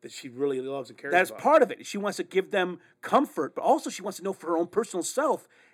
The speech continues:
Speaker 2: Is my father at peace?
Speaker 1: Her
Speaker 2: Is there
Speaker 1: story's insane.
Speaker 2: is there something on the other side of life? Is he okay? Is he happy? Is his, because he, you find out later on in the movie,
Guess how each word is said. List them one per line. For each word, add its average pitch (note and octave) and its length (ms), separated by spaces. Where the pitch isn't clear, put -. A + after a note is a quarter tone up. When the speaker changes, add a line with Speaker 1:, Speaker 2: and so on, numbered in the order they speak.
Speaker 2:
Is E3 220
my E3 200
father C3+ 440
at B2 120
peace? - 440
Speaker 1:
Her G3 220
Speaker 2:
Is A3 160
there A3+ 120
Speaker 1:
story's - 360
insane. C3 720
Speaker 2:
is F#3+ 160
there E3+ 140
something F#3 520
on D#3+ 60
the D#3 60
other D#3+ 120
side D#3+ 580
of A#2+ 140
life? C3 480
Is - 180
he G3+ 200
okay? E3 480
Is A2+ 160
he C#3 120
happy? F3+ 600
Is D3+ 200
his, - 220
because - 320
he, - 120
you C#3+ 60
find F#3+ 180
out C#3 80
later D#3 160
on D#3 40
in D3 60
the B2 60
movie, D#3+ 400